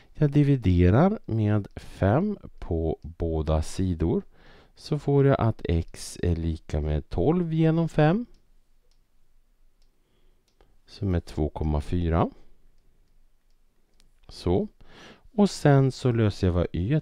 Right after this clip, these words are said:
är genom att sätta in värdet två komma fyra i antingen första eller andra ekvationen.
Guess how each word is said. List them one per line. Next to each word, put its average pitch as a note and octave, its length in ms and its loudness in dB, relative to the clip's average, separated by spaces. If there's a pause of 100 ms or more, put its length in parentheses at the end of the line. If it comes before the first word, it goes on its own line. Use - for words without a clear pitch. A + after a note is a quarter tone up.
är C#3+ 200 4
genom D3 220 2
att C#3 120 -2
sätta - 380 0
in D3 440 0
värdet G#2+ 640 0
två - 180 -2
komma F#2+ 280 -2
fyra F2+ 480 -2
i E2+ 120 -4
antingen D#2+ 440 -2
första E3 540 -2
eller A2+ 400 -2
andra F2+ 540 -2
ekvationen. D#2 760 -4